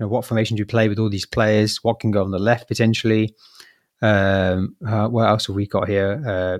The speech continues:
Sugar Sean the Source. You know, where does this leave Watkins? Can he do a job on the left again?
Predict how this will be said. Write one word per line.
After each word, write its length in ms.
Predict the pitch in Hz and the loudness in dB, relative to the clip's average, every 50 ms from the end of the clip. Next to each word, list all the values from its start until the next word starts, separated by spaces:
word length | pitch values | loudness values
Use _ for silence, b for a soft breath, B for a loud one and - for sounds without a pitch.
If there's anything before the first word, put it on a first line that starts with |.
| - | -8
Sugar 280 | - - - 135 110 110 | -10 -6 -2 0 0 0
Sean 300 | - - - 113 110 107 | 0 0 0 0 0 0
the 60 | 101 | -2
Source. 640 | - - - 127 120 117 110 104 - - - - - _ _ _ _ - | -2 -2 0 2 4 2 2 0 -2 -4 -4 -6 -8 _ _ _ _ -8
You 80 | 110 | -8
know, 60 | 101 101 | -4 0
where 160 | 113 120 117 | 2 2 2
does 120 | 107 104 | 2 0
this 200 | 107 113 104 - | -2 -2 -2 0
leave 180 | 120 110 98 92 | -2 -2 0 -2
Watkins? 580 | 110 117 113 - - 110 107 110 - - - _ b b b b b b b | -4 -6 -4 -4 -2 -2 -2 -2 -4 -6 -10 _ b b b b b b b
Can 120 | - 123 | 0 0
he 60 | 117 104 | 2 2
do 120 | 104 107 | 2 0
a 40 | 104 | 0
job 160 | 101 113 104 | 0 0 0
on 80 | - 107 | 0 0
the 60 | 101 | 0
left 220 | 107 117 113 - - | 0 0 0 -2 -6
again? 440 | 101 98 110 110 110 110 107 - | -2 2 2 2 2 2 -2 -4